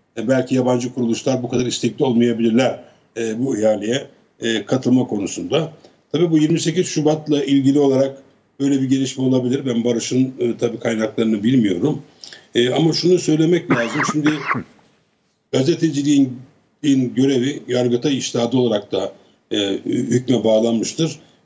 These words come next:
Görünen gerçeği yansıtmaktır. Bundan kaçamaz gazeteci. Onun için orada, e, görünen gerçeği yansıtan gazetecilerle,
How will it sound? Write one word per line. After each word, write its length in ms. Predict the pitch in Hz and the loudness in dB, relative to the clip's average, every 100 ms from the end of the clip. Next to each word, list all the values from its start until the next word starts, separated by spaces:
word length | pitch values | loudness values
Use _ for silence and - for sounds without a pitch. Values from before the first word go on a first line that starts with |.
| - | -2
Görünen 440 | 127 127 156 156 | 2 4 4 4
gerçeği 380 | 127 117 113 151 | 2 0 0 -2
yansıtmaktır. 680 | 131 113 - 127 98 - 85 - - | -2 -2 -6 -6 -6 -8 -16 -16 -6
Bundan 260 | 107 135 131 | -2 0 -2
kaçamaz 480 | 117 127 117 - | -2 0 0 -2
gazeteci. 420 | 90 - - 82 98 | -8 -10 -12 -10 -2
Onun 140 | 143 | -2
için 300 | - 139 - - _ _ - | 0 0 -2 -8 _ _ -2
orada, 340 | 139 143 139 | 0 2 0
e, 440 | 135 123 120 113 110 | -2 -2 0 0 0
görünen 420 | 117 120 143 135 | 2 2 2 2
gerçeği 420 | 123 117 143 135 | 0 0 0 2
yansıtan 1120 | 117 110 131 127 - _ _ _ - 143 139 | 2 -4 -8 -12 -18 _ _ _ -2 2 2
gazetecilerle, 960 | 113 107 - 107 98 110 107 95 92 | 2 -4 -4 -8 -2 -2 0 -2 -4